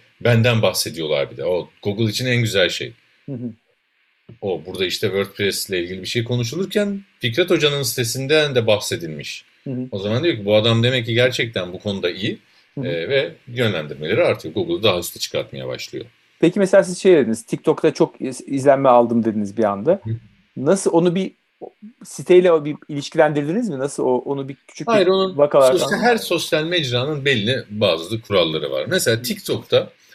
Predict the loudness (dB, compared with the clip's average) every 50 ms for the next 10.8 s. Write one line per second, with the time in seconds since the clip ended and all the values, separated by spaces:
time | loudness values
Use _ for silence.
0 | _ _ -6 -4 -2 -2 0 0 -2 0 2 4 4 4 2 0 -4 -4 -6 -4
1 | -4 -2 0 0 0 0 -2 -12 -16 -14 -10 -8 -8 -8 -6 -2 -2 -2 -2 0
2 | 0 0 0 0 -2 -6 -6 -6 -4 -2 0 0 0 0 0 0 0 0 0 -4
3 | -10 -16 -18 _ _ _ _ _ _ _ -18 -14 -12 -8 -2 0 0 2 2 0
4 | -2 -2 -2 -2 -2 -2 -4 -4 -2 -2 -2 0 0 -2 -2 -4 -6 -8 -8 -10
5 | -8 -8 -8 -8 -8 -8 -8 -8 -8 -6 -6 -6 -6 _ _ _ -20 -20 -18 -14
6 | -14 -14 -14 -14 -10 -4 -2 0 0 0 0 2 0 0 2 2 4 4 4 4
7 | 4 2 -2 -2 -4 -8 -4 -2 -2 -2 -2 0 0 0 0 0 -2 -8 _ _
8 | -20 -12 -2 2 2 2 2 0 -2 -4 -4 -8 -6 -6 -4 -4 -4 -6 -6 -8
9 | -8 -6 -4 -4 -4 -2 -2 -2 0 2 2 2 2 0 -2 0 0 0 0 -2
10 | -4 -4 -4 -4 -4 -4 -2 -2 -2 -2 -2 -4 -4 -6 -6